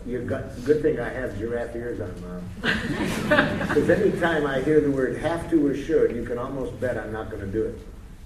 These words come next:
Speaker 1: I'm gonna prove to you, Mom, I don't have to do anything I don't choose to do.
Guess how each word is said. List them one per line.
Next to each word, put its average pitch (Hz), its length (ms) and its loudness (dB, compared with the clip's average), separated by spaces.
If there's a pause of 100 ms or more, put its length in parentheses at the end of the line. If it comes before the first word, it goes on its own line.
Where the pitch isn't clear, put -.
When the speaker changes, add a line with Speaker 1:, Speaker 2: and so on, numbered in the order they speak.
(720)
Speaker 1:
I'm 113 120 -6
gonna 113 160 0
prove 151 340 0
to 139 60 -2
you, 120 80 4
Mom, 110 360 4
I 110 100 -2
don't 120 220 -2
have 117 220 -8
to 113 80 -8
do 110 160 0
anything 113 360 -6
I 104 120 -6
don't 101 160 -8 (140)
choose - 140 -10
to - 300 -12
do. - 60 -14